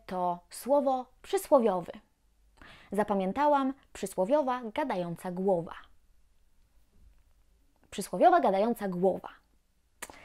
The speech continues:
Wydaje mi się, że przysłowiowe jest to, co występuje w przysłowiu. I to jest taka ogólna zasada, którą powinien znać każdy z nas. Ale nie znam przysłowia o gadającej głowie, więc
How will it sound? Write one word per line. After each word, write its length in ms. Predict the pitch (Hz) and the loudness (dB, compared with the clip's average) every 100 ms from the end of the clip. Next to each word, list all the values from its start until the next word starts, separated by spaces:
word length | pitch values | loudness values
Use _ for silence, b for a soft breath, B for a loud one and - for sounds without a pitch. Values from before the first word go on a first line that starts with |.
| B B B B - | B B B B -2
Wydaje 320 | 202 277 392 | 2 4 4
mi 120 | 370 | 0
się, 180 | - 254 | -2 -2
że 180 | 226 214 | -2 -4
przysłowiowe 680 | - 214 - 190 262 254 196 | -6 -8 -4 -2 0 0 -2
jest 360 | 185 - - | -4 -8 -8
to, 280 | 165 175 254 | -4 -4 -4
co 120 | - 285 | -4 -4
występuje 540 | 320 320 277 180 185 | -4 -4 -4 -4 -6
w 80 | - | -8
przysłowiu. 600 | - 262 277 233 - - - _ | -8 -4 2 2 2 -10 -18 _
I 60 | 190 | -2
to 120 | 277 | 2
jest 220 | 403 - | 2 0
taka 280 | 254 233 208 | 0 2 2
ogólna 340 | 180 226 262 | 2 2 2
zasada, 360 | 190 190 226 233 | 0 -2 -2 -4
którą 240 | - 196 | -6 -10
powinien 340 | 185 190 240 214 | -8 -6 -4 -6
znać 220 | 180 - | -10 -10
każdy 320 | - 175 175 | -10 -8 -8
z 80 | 175 | -8
nas. 380 | 175 - - - b b b b - | -8 -10 -20 -20 b b b b -10
Ale 140 | 170 | -4
nie 180 | 220 403 | 0 0
znam 240 | 262 202 180 | -2 -4 -6
przysłowia 560 | 190 - 175 175 185 | -10 -4 -4 -2 -4
o 60 | 190 | -6
gadającej 540 | 185 175 175 175 214 | -4 -4 -6 -6 -6
głowie, 520 | 208 220 277 180 180 | -4 2 2 2 -6
więc 400 | 180 180 175 175 | -8 -6 -6 -8